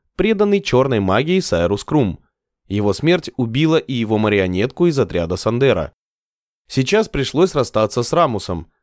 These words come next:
который с треском провалил своё первое поручение, в результате чего сорвался план обретения магии четырёх рун, а он столько надежд возлагал на неё.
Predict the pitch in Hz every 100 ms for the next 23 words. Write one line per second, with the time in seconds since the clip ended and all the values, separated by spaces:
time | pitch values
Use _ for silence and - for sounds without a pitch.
0 | - 117 117 185 180 - 131 165 117 101
1 | 104 107 160 - 107 92 95 101 107 107
2 | 120 135 160 120 87 76 _ - 101 113
3 | 113 107 107 98 - 95 131 180 156 170
4 | 185 180 - 110 151 139 113 101 113 98
5 | 87 82 101 156 165 - 95 80 - 120
6 | 104 - _ _ _ - 107 104 - 180
7 | 180 165 160 156 123 95 92 98 95 90
8 | 90 87 82 67